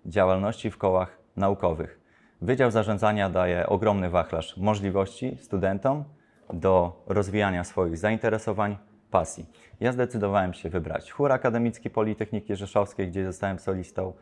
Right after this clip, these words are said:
następnie zespół pieśni i tańca Połoniny oraz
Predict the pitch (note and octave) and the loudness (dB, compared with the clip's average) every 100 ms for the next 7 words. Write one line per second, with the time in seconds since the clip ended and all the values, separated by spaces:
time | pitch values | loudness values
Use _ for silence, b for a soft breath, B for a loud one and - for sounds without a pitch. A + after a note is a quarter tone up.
0 | B B G#2 - F#2+ F#2 F#2 F2 - B | B B -10 -2 -2 -2 -4 -6 -6 B
1 | B B F#2 F#2+ - F2+ F2+ - D#2+ - | B B -4 -4 -2 -2 -2 -2 -4 -2
2 | E2+ - D#2 - _ - C3 B2+ B2 A2+ | -4 -6 -10 -12 _ 2 4 6 4 2
3 | A2 A2 - - B2+ B2 A#2 - | 0 -4 -12 -2 2 4 2 0